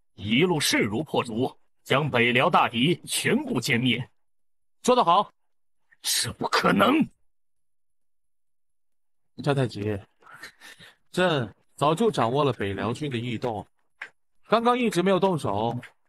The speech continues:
Speaker 2: 就是为了拖延时间，等待大局落定。
Speaker 1: 赵叔，你好深的心机啊！
Speaker 2: 李修哥，将这些叛党就地格杀，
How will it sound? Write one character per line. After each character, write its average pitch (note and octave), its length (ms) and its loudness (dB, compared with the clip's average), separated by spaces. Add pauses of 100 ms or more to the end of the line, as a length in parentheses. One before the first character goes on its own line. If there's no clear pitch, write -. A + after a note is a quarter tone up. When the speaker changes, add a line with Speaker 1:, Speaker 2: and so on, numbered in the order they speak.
(260)
Speaker 2:
就 A3 220 2
是 D#3+ 100 -6
为 D#3+ 100 0
了 C#3 60 0
拖 D#3 180 -2
延 C#3+ 160 -2
时 A2+ 160 -8
间， C#3 220 -2 (1000)
等 A#2+ 140 -2
待 D3 120 -2
大 C#3+ 240 0
局 - 180 -16
落 B2 200 -4 (140)
定。 D3+ 120 -8 (840)
Speaker 1:
赵 - 200 -2
叔， - 440 -2 (1300)
你 - 160 -20
好 - 460 -10
深 G#3+ 260 2
的 G#3+ 80 2
心 F#4 340 -2
机 - 360 2
啊！ - 200 -4 (720)
Speaker 2:
李 F3 120 0
修 G3+ 140 2
哥， A3 300 2 (1200)
将 - 160 0
这 E3+ 100 2
些 F#3+ 120 2
叛 A#3+ 240 0
党 - 220 -14 (840)
就 D4 200 2
地 A#3 140 2
格 A3 160 4
杀， D#4 300 2